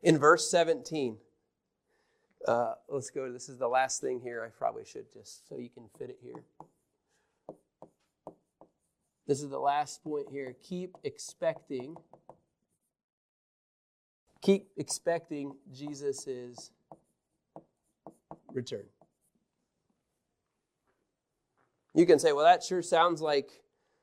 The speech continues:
uh, the first part." Yep.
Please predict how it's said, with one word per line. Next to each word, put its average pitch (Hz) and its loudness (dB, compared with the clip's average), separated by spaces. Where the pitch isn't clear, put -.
uh, 131 0
the 156 2
first 190 -6
part." 135 0
Yep. 127 -4